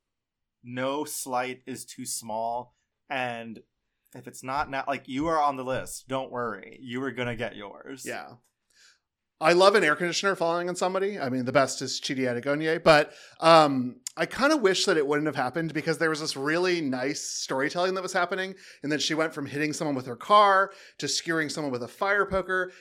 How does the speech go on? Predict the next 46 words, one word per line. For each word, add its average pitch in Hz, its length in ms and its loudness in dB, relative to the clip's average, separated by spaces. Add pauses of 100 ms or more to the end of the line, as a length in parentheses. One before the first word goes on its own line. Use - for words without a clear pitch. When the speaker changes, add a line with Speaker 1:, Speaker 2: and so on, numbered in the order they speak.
(100)
Speaker 2:
to 147 100 -8
getting 156 200 0
somebody 156 280 -2
with 131 140 -2
scissors. 175 300 -4
She - 140 -4
was 143 140 -6
getting 160 260 -4
closer 185 540 -2
and 139 160 -4
closer 151 420 -4
and 135 100 -4
closer 143 320 -6
to 151 140 -8
her 127 160 -2
victims, 196 520 -4 (240)
which, 165 260 0 (100)
Speaker 1:
Oh, 123 340 -2
Speaker 2:
y'all, 151 440 6
Speaker 1:
yeah. 151 60 2
Speaker 2:
actually 165 420 4
happens 135 400 -2
with 139 100 -4
serial 123 280 -2
killers. 123 280 -6
They 139 140 -2
go 139 180 2
for 143 160 -4
things 131 400 -4 (300)
that 139 120 0
are, 127 280 -2
that 139 100 0
are 127 100 0
means 131 380 0
at 127 160 -2
length, 151 320 -2
and 123 160 -6
then 123 120 -2
they 117 120 -2
shorten 131 320 -4
the 123 80 -2
length 117 240 -6
over 120 300 -10
and 120 100 -12
over 82 240 -14
again. 107 520 -12